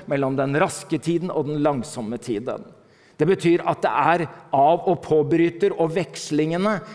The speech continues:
i tempo, sånn at ja, det er fantastisk at noe kan gå veldig fort, og noe skal heldigvis gå veldig fort, men sånn at det som skal og må og bør gå sakte, skal få lov til å gå sakte.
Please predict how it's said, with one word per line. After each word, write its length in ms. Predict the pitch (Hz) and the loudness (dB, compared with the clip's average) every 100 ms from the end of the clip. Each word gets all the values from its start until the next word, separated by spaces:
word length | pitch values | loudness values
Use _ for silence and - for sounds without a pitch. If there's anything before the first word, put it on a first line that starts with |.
| - 175 | -6 0
i 100 | 156 | 0
tempo, 540 | 156 170 139 - 202 196 - - | 0 -4 -4 -2 -2 -2 -4 -4
sånn 240 | 165 160 | 0 2
at 160 | 165 151 | 2 4
ja, 140 | 156 302 285 | 4 4 0
det 140 | 110 | -6
er 100 | - | -6
fantastisk 1120 | - - - - 180 - - 165 - 220 208 | -10 -10 -4 0 0 -2 -4 -4 -2 -2 0
at 80 | 185 | 0
noe 160 | 185 143 170 | 0 0 0
kan 160 | 175 | 0
gå 80 | 151 170 | 0 2
veldig 240 | 180 165 | 0 0
fort, 240 | 180 196 - | -2 -4 -6
og 160 | - 165 | 0 2
noe 160 | 170 160 | 2 0
skal 540 | - - 196 254 269 - - 226 | -6 0 2 2 -2 -8 -2 0
heldigvis 640 | 185 131 143 160 180 - 151 | 0 0 2 2 0 -4 -2
gå 160 | 147 175 | 0 0
veldig 240 | 151 160 147 | 0 -2 -2
fort, 320 | 214 214 - - - - | -4 -4 -16 -20 -20 -8
men 240 | 123 143 | -4 -2
sånn 240 | - 139 151 | -2 -2 0
at 160 | 165 123 | -2 0
det 140 | 135 131 | 0 0
som 240 | - 160 | -4 -6
skal 400 | - - 180 196 180 - | -4 0 2 2 -2 -2
og 160 | 131 | 0
må 240 | 127 147 185 208 - | 2 4 4 0 -2
og 160 | 131 113 | -2 2
bør 320 | 139 170 165 - - - | 4 4 0 -12 -18 -10
gå 180 | 104 135 147 | -2 -2 -2
sakte, 560 | 170 - - 156 175 170 - - - - | -6 -6 -6 -4 -4 -4 -14 -20 -20 -20
skal 320 | - - 127 | -12 -2 0
få 220 | 127 - 147 | -2 -4 0
lov 240 | 127 123 - | 0 -2 -6
til 80 | 139 | -6
å 80 | 120 | -4
gå 80 | 123 | -6
sakte. 480 | - 120 - - | -8 -14 -14 -20